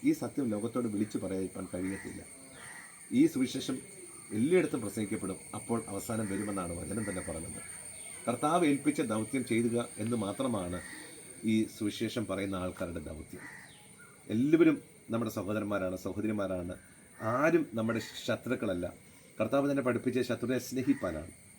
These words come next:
ഉപദ്രവിക്കുന്നവർക്ക് വേണ്ടി പ്രാർത്ഥിപ്പാനാണ്. ഉപദ്രവിക്കുന്നവർക്ക് പ്രാർത്ഥിക്കുന്നു, കഷ്ടം അനുഭവിച്ചവർക്ക് വേണ്ടി പ്രാർത്ഥിക്കുന്നു.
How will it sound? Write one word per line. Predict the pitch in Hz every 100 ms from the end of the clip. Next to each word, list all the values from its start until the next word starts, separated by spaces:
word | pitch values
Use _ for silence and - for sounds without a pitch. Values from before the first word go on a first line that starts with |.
| - - - - - - - - - - - - - 127
ഉപദ്രവിക്കുന്നവർക്ക് | 143 160 156 160 143 143
വേണ്ടി | -
പ്രാർത്ഥിപ്പാനാണ്. | 127 143 151 107 82 76 - - - - - - - - - - - - -
ഉപദ്രവിക്കുന്നവർക്ക് | 117 123 127 117 113 104
പ്രാർത്ഥിക്കുന്നു, | 101 101 117 110 101 92 - - - 123
കഷ്ടം | 120 135
അനുഭവിച്ചവർക്ക് | 107 120 135 131 120
വേണ്ടി | 107
പ്രാർത്ഥിക്കുന്നു. | 98 98 104 98